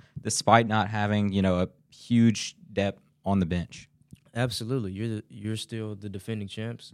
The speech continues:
Speaker 2: whether they're the number one ranked team or not. And you approach every game, no matter who you're playing, with that same mindset that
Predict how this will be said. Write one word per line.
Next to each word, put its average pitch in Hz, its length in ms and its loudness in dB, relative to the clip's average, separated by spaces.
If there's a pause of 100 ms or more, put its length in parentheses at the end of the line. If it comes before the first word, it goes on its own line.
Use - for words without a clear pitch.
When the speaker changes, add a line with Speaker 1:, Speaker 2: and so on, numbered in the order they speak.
Speaker 2:
whether 101 300 -10
they're 98 160 -6
the 95 100 -10
number 98 220 -8
one 98 220 -8
ranked 101 220 -10
team 98 200 -8
or 92 60 -8
not. 104 260 -6 (580)
And 101 280 -6
you 110 160 -2
approach 107 420 -6
every 110 300 -8
game, 117 400 -6
no 104 100 -6
matter 104 240 -6
who 110 120 -4
you're 110 180 -6
playing, 113 340 -8
with 98 140 -8
that 101 180 -8
same 104 380 -10
mindset 98 540 -12 (100)
that 92 220 -14